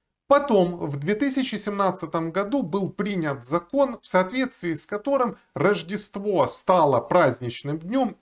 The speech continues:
и двадцать пятого декабря, и седьмого января. И вот тут самое интересное, как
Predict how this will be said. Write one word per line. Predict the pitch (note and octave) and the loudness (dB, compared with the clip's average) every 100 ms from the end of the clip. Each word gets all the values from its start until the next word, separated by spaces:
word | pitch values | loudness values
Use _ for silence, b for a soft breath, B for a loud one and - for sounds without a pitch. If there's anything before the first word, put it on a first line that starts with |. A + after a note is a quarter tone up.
| _ - | _ 0
и | A#3 | 0
двадцать | D#3 D#3 F3+ E3 - G3+ - | 2 2 4 2 0 -8 0
пятого | A#3+ B3+ C4 C4 B3+ | 2 4 2 2 0
декабря, | A#3+ C4 B3 A3 B3 A#3 - | -2 -2 -2 2 0 0 -4
и | A3+ B3 | -8 -6
седьмого | - C#3 C#3 D#3+ E3 | -8 -6 -2 0 2
января. | D#3 D3 C#3 C#3 A#2 F#2+ B B B B B - | 2 -2 0 0 0 -4 B B B B B -4
И | A3+ C4 - - | -2 -2 -4 -4
вот | D#3 - - - | 0 0 0 4
тут | D4+ D4+ - | 4 2 -6
самое | - G#3+ G#3+ G3+ G3+ | 2 2 4 2 2
интересное, | F#3 F#3 G#3 G3+ - C3+ B2+ - | -2 -4 -2 0 -2 -4 -6 -4
как | - C4+ C4 | 2 2 0